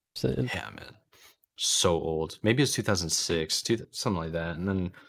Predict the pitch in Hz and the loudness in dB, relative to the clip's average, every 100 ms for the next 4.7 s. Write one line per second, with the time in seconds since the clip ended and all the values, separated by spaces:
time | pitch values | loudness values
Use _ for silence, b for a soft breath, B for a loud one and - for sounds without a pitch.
0 | b - 101 95 92 101 98 - 101 95 | b 2 2 2 4 4 4 2 2 2
1 | - 104 92 - - 101 98 92 - _ | 0 0 0 -2 -2 2 2 0 -4 _
2 | - - _ _ _ _ - 90 85 80 | -12 -12 _ _ _ _ -8 -6 -6 -8
3 | 85 82 - b b b b b b _ | -10 -10 -14 b b b b b b _
4 | 90 90 101 98 87 85 90 | -6 2 4 4 2 -2 -4